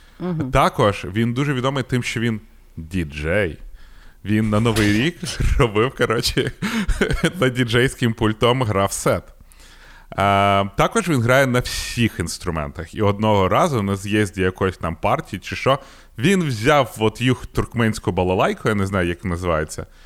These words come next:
Speaker 1: Ага.
Speaker 2: і зіграв.
Speaker 1: Ага.
Speaker 2: І бляха. Я, звичайно, не знаю, як має звучати туркменська балалайка ця, але звучало жахливо. Але він такий зіграв,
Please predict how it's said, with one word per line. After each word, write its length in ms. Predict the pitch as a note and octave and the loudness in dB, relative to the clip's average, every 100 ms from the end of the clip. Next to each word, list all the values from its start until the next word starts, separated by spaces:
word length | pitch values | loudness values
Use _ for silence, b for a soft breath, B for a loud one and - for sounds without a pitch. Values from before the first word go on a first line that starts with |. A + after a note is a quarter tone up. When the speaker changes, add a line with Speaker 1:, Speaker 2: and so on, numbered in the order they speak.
| b - | b -2
Speaker 1:
Ага. 260 | G3+ G3+ C3 | 0 2 2
Speaker 2:
і 100 | A2+ | 2
зіграв. 560 | A2+ G#2 F#2+ D#2+ - - b b b b b b | 2 2 2 0 -4 -20 b b b b b b
Speaker 1:
Ага. 200 | F#3 D3+ | -4 -2
Speaker 2:
І 100 | G#2+ | -4
бляха. 500 | F#2+ A#2 A2 - D#2+ - | 0 2 2 -2 -10 -8
Я, 560 | A2 G#2 D#3+ A3+ B2 A2 - - | -6 0 2 4 2 -2 -8 -16
звичайно, 520 | G#2+ B2+ D3 D#3+ C#3 A#2+ | -6 -4 0 0 2 0
не 180 | C3+ | 0
знаю, 400 | C#3+ C3+ D#3+ A2+ | 0 2 2 4
як 180 | G2+ - | 2 0
має 200 | G#2 F#2+ | 0 0
звучати 540 | F#2 G#2 - F#2+ - F#2+ | 0 -2 2 0 0 -2
туркменська 640 | G#2+ G2+ G#2+ F#2+ - F2+ | -2 -2 -2 -2 -2 -4
балалайка 560 | F#2 F2+ A2+ F#3+ - C#3 | -2 0 0 -2 -2 -4
ця, 300 | - E2 D2+ - b b b b b | -2 -4 -4 -14 b b b b b
але 260 | G2+ A2+ | 0 2
звучало 640 | G#2+ A2+ - C#3 E3 E3 - | 2 0 2 2 4 2 -2
жахливо. 580 | F#2+ A#2 - G2 E2+ E2 | -2 -2 -2 -2 -2 -2
Але 160 | C#3 F#3 | 0 0
він 100 | G#3 | -2
такий 220 | - D#3 | -4 -2
зіграв, 340 | C3 A#2+ D#3 | -2 0 0